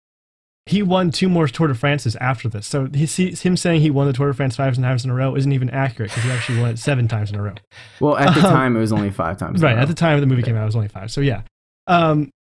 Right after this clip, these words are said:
Speaker 1: but, uh, what I think is interesting about this,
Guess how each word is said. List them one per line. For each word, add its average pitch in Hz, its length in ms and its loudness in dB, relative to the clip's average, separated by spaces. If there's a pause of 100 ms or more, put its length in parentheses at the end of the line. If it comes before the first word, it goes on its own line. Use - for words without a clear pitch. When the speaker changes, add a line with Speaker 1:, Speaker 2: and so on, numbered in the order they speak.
(240)
Speaker 1:
but, 180 260 0 (960)
uh, 156 420 2 (440)
what 175 120 2
I 160 40 4
think 208 180 2
is 151 220 0
interesting 139 720 0 (180)
about 143 360 0
this, 123 420 -2